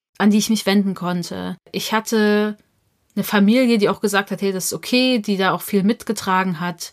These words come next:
Und ich hab dann ja auch ein paar Monate später schon meinen Mann kennengelernt. Ah, es ist ko-, immer noch komisch, Mann zu sagen. <laughs>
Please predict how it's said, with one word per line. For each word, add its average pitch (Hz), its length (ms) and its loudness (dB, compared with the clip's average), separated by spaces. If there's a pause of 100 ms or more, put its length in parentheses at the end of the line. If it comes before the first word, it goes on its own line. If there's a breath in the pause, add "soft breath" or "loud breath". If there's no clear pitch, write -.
(120)
Und 190 720 -2
ich - 200 -10
hab - 120 -6
dann 214 160 4
ja 190 100 2
auch 170 280 -4 (880)
ein - 100 -20
paar 220 220 0
Monate 226 320 2
später 254 360 0
schon 214 180 2
meinen 185 180 2
Mann 247 220 0
kennengelernt. 170 760 -4 (880)
Ah, 156 160 -16
es - 120 -16
ist - 140 -12
ko-, - 140 -18
immer 170 180 -4
noch 139 140 -8
komisch, 160 380 -6
Mann 160 160 -4
zu 156 120 -10
sagen. 160 360 -6
<laughs> 175 260 -2